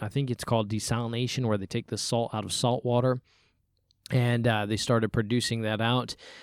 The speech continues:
But that was a newer thing when we got to the island, and it was very,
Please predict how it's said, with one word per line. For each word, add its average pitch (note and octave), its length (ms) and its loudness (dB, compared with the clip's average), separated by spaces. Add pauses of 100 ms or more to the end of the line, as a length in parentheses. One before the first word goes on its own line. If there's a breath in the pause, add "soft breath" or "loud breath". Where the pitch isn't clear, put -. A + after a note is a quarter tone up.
(160 loud breath)
But A#2+ 320 8
that C#3+ 200 4
was C#3 160 8
a B2 140 6
newer C3 420 8
thing C3+ 240 4
when B2+ 140 4
we A#2+ 140 6
got A#2+ 160 2
to B2+ 80 2
the A#2 180 4
island, A2+ 380 2
and G#2+ 100 2
it A2 100 -4
was G#2+ 140 2
very, G#2 720 2